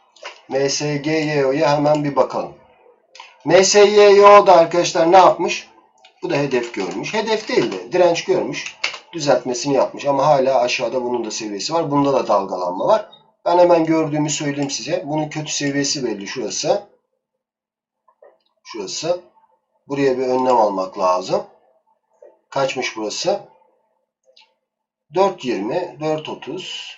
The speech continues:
Bir saniye tam düzeltelim şurayı. Yani, e, dört yirmi, dört otuz gözüküyor.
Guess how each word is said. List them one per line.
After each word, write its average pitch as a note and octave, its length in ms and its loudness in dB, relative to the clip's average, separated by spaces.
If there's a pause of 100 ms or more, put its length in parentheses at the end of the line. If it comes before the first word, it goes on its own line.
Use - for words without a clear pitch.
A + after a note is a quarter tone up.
(120)
Bir F#2+ 60 -16
saniye F#2+ 420 -10
tam C3 240 -10
düzeltelim B2 640 -14
şurayı. - 400 -14 (2750)
Yani, G3 340 6
e, C#3+ 240 -2 (1800)
dört G#3+ 300 0
yirmi, D3+ 320 -2
dört F3+ 280 2
otuz D#3+ 280 -10
gözüküyor. C#3 480 -6